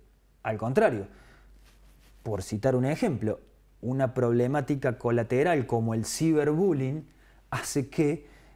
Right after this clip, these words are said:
eh, lamentablemente, hoy el maltrato, el hostigamiento, el agravio sistemático, recurrente y constante no cese en el ámbito físico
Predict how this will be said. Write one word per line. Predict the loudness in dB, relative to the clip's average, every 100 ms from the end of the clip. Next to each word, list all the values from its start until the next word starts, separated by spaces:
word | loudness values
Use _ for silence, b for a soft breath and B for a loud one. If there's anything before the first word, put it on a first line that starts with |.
| -20 -16
eh, | -14 -8
lamentablemente, | -2 -2 0 0 0 2 0 0 -2 0 0 -2 -4
hoy | 0 0 -2 -2
el | -2
maltrato, | -2 -2 -2 0 2 2 0
el | -2
hostigamiento, | -2 -6 -6 -6 -4 -2 -2 -4 0 -2 -2 b b b b -10
el | -8
agravio | -6 0 2 4 2 2 0 -4 -14 _
sistemático, | -6 -6 -6 -8 -2 0 0 -2 -6 -6
recurrente | -8 -8 -8 -4 -4 -4 -6
y |
constante | -8 -10 -10 -10 -10 -6 -8 B B B
no | -2 -2
cese | -2 -2 -4 -2 -4 -4 -14 -6
en | -2
el | 2
ámbito | 2 0 -2 -2 -4 -6
físico | -4 -2 0 -2 -4 0 0 -2